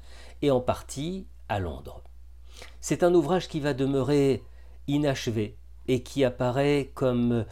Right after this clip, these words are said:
le testament d'un homme qui entend la mort frapper à sa porte. Qu'est-ce que Freud a voulu faire avec, euh, cet abrégé ? Son intention était manifestement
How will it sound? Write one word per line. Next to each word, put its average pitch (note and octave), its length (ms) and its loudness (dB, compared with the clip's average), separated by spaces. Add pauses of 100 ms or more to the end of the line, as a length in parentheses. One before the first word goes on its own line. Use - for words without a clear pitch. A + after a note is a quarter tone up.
(240)
le A2+ 460 2
testament B2 800 0 (120)
d'un G#2 680 -2
homme B2 260 2
qui A#2 160 -4
entend G2+ 340 -2
la G#2 160 0
mort G2 300 -4
frapper - 360 -8
à F2 120 -8
sa - 160 -12
porte. - 460 -14 (920)
Qu'est-ce F3+ 220 8
que C3 140 2
Freud D#3+ 560 2
a B2 80 4
voulu A#2+ 260 2
faire C3+ 440 0 (180)
avec, A#2 520 -2 (300)
euh, F#2+ 300 -8 (140)
cet A#2 260 -6
abrégé ? E2+ 440 -6 (1080)
Son D#3 420 -2
intention D#3 540 0
était B2 240 2
manifestement C3 1040 0